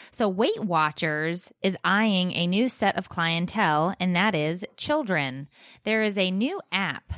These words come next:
that Weight Watchers has introduced, and it, um, it's called, so Weight Watchers now calls itself W W, which this week introduced a new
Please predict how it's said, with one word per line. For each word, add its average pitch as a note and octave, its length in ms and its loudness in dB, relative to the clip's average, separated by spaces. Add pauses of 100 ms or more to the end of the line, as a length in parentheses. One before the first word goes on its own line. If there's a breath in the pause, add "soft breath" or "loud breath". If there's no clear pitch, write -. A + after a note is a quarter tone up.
that F3+ 160 -2
Weight G3 220 -2
Watchers E3 480 -2
has E3+ 160 0
introduced, E3+ 840 -4 (360 loud breath)
and F#3 520 -2 (100)
it, G3+ 480 -2
um, E3+ 640 -2 (480)
it's F#3+ 180 -2 (120)
called, G3+ 380 0
so G#3+ 140 0
Weight A3 220 0
Watchers A#3 300 0
now G3 120 4
calls F3+ 300 0
itself E3 440 0 (200)
W E3 340 0
W, C#3+ 560 0
which F3+ 400 -2
this F#3 300 -2
week F#3+ 160 -2
introduced F3 400 -2
a F3 60 -4
new F#3 300 0